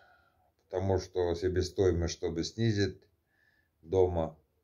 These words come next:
шли на всякие ухудшения. А это ухудшение, э, сказывается на качестве дома. Вот. И,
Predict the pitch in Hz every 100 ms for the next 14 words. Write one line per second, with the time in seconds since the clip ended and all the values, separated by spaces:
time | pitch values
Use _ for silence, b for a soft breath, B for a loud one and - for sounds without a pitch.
0 | _ _ - 104 101 95 - 98 82 85
1 | 80 92 82 82 80 76 71 - _ -
2 | 80 95 92 98 90 92 - 127 120 104
3 | 82 69 - _ _ _ _ _ _ _
4 | - 80 80 80 - 113 113 95 92 87
5 | 87 85 82 123 123 123 92 - 95 87
6 | 98 92 87 80 - _ _ _ - 78
7 | 76 76 73 - _ _ _ _ 123 131
8 | 123 90 -